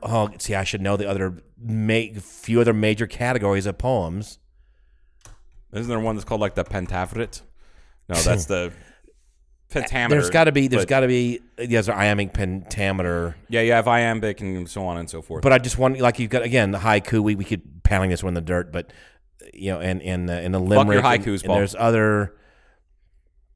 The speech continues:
Speaker 1: people, someone that's really learned, like Julia, if you happen to be listening to this, is gonna be going, "God, you guys don't know the other categories of
Speaker 2: Right?
Speaker 1: poems?"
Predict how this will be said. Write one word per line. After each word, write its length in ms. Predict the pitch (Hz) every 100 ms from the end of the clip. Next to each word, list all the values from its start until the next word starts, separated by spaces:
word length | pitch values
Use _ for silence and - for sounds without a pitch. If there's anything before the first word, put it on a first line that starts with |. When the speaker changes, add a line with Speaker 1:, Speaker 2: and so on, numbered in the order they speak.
| _ _ - - -
Speaker 1:
people, 220 | 117 107
someone 280 | - 127 113
that's 200 | 104 110
really 200 | 113 101
learned, 380 | 95 107 104 87
like 200 | 90 85
Julia, 340 | 98 113 95
if 120 | 90
you 60 | 95
happen 100 | 85
to 60 | 90
be 20 |
listening 200 | 90 90
to 40 | 87
this, 60 |
is 40 | 87
gonna 160 | 90
be 220 | 90 90 - _ _ _ -
going, 240 | 113 110 -
"God, 260 | 143 156
you 60 | 127
guys 160 | 147
don't 100 | 151
know 100 | 135
the 160 | 135 -
other 260 | 117 143 139
categories 540 | - 123 120 127 127
of 220 | 104 92
Speaker 2:
Right? 260 | 107 151 - - _ _
Speaker 1:
poems?" 600 | - 110 117 135 156 -